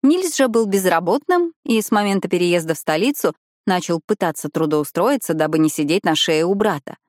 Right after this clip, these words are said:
В тот год они и познакомились со своими соседями, Августом и Мирой. «Уже тогда Нильс мне не нравился», — вставил Август. «Больно хитрым он был». «Это ты сейчас так говоришь», — хмыкнула в ответ Мира.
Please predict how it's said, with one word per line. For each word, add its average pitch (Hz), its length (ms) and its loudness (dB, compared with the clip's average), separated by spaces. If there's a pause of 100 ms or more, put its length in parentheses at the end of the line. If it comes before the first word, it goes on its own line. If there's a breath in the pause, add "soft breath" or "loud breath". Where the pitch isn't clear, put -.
(600)
В - 100 -20
тот 311 200 0
год 214 180 0
они 175 240 2
и 165 40 0
познакомились 175 680 0
со - 120 -10
своими 156 340 0
соседями, 156 680 -2 (400)
Августом 180 680 0
и 202 120 2
Мирой. 151 480 0 (720)
«Уже 226 300 2
тогда 170 420 2
Нильс 156 340 0
мне 156 240 4
не 160 100 6
нравился», — 151 600 0 (440)
вставил 151 420 -2
Август. 143 540 -4 (160)
«Больно 359 460 2
хитрым 180 440 0
он 151 160 4
был». 143 240 0 (880)
«Это 294 220 2
ты 294 100 2
сейчас 247 360 0
так 202 140 -4
говоришь», — 180 600 -2 (340)
хмыкнула 165 560 0
в 151 40 2
ответ 165 320 0
Мира. 165 360 0